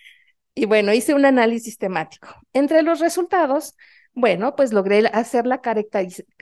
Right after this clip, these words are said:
caracterización de la identidad individual de cada una de las personas docentes, pero la que me resultó muy interesante y que les voy a platicar a continuación, fueron esas pequeñas comunidades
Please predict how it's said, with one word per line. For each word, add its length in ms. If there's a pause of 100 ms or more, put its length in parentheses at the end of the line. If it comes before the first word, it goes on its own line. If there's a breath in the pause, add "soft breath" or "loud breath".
(160)
caracterización 920
de 80
la 100
identidad 520
individual 580
de 100
cada 300
una 200
de 60
las 160
personas 480
docentes, 640 (480 loud breath)
pero 200
la 140
que 140
me 100
resultó 400
muy 160
interesante 720
y 100
que 120
les 160
voy 140
a 40
platicar 400
a 60
continuación, 580 (320 soft breath)
fueron 240
esas 300
pequeñas 500
comunidades 1080